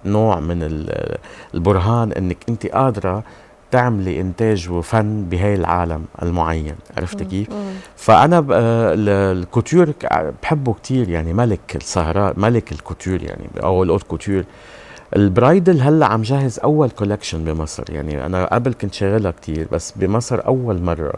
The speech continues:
Speaker 2: اول
Speaker 1: عم
Speaker 2: كولكشن
Speaker 1: جهز،
Speaker 2: حضرتك
Speaker 1: إيه.
Speaker 2: حصري النهارده
Speaker 1: إن ش-،
Speaker 2: معايا.
Speaker 1: إيه،
Speaker 2: دي
Speaker 1: إن
Speaker 2: حاجة
Speaker 1: شاء الله على
Speaker 2: بسطاني
Speaker 1: آخر
Speaker 2: قوي.
Speaker 1: الشهر
Speaker 2: آه.
Speaker 1: حتكون كونسبت جديد من تمنتاشر فستان.
Speaker 2: حضرتك عامل ديفيليه آخر الشهر؟
Speaker 1: عامل ديفيليه إن شاء
Speaker 2: إن شاء الله،
Speaker 1: الله.
Speaker 2: بالتوفيق.
Speaker 1: تسلمي لي.
Speaker 2: آه.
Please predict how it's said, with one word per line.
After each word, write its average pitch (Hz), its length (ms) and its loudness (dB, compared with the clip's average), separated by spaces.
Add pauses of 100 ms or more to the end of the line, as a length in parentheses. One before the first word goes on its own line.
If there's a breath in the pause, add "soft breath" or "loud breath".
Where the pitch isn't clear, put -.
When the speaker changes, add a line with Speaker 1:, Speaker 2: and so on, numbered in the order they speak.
(340 loud breath)
Speaker 2:
اول 226 140 0
Speaker 1:
عم 226 60 0
Speaker 2:
كولكشن 190 420 0
Speaker 1:
جهز، 110 180 2
Speaker 2:
حضرتك - 340 0
Speaker 1:
إيه. 107 160 4
Speaker 2:
حصري 226 280 -2
النهارده 208 500 -4
Speaker 1:
إن 202 120 -2
ش-، 185 60 -4
Speaker 2:
معايا. 214 300 -2
Speaker 1:
إيه، 92 360 0
Speaker 2:
دي - 80 -6
Speaker 1:
إن 202 60 -6
Speaker 2:
حاجة - 160 -6
Speaker 1:
شاء - 120 4
الله 107 200 2
على 185 260 4
Speaker 2:
بسطاني 90 220 4
Speaker 1:
آخر - 140 2
Speaker 2:
قوي. 214 80 2
Speaker 1:
الشهر 117 560 2 (180)
Speaker 2:
آه. 196 240 -4 (140)
Speaker 1:
حتكون - 420 0
كونسبت - 500 -2
جديد 107 420 -4 (260)
من 87 220 -2 (120)
تمنتاشر 104 520 -2
فستان. - 500 -6
Speaker 2:
حضرتك 196 400 -4
عامل 196 240 -4
ديفيليه 196 460 -2 (220)
آخر - 220 -8
الشهر؟ - 220 2
Speaker 1:
عامل 110 160 4
ديفيليه 92 380 -2
إن 98 100 -6
شاء - 120 -12
Speaker 2:
إن - 120 -6
شاء - 100 -2
الله، 185 60 -4
Speaker 1:
الله. 190 200 -4
Speaker 2:
بالتوفيق. 202 560 -4 (180)
Speaker 1:
تسلمي 85 460 -4
لي. 95 160 -10
Speaker 2:
آه. 101 40 -12